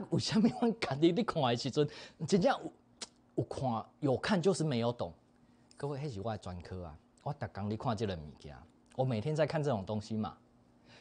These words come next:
所以当昨天啊，我跟各位去讲的时候，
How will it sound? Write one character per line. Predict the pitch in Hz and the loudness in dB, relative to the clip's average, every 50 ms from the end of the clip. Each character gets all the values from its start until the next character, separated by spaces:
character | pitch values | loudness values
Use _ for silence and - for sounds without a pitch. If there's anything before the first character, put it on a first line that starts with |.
| - | 2
所 | - 330 339 | 6 8 8
以 | 294 | 8
当 | - - 320 311 311 254 | 8 8 8 8 8 6
昨 | - - 208 190 202 | 4 6 8 8 8
天 | 202 233 262 262 240 - - | 8 8 6 6 4 2 -4
啊， | - 160 175 | 2 6 6
我 | 165 | 6
跟 | 147 - 233 | 8 6 6
各 | 226 220 240 | 8 8 8
位 | 226 | 8
去 | 220 214 | 8 6
讲 | 180 - 143 110 | 2 4 4 6
的 | 117 117 | 6 6
时 | - 170 | 6 6
候， | 190 185 | 6 6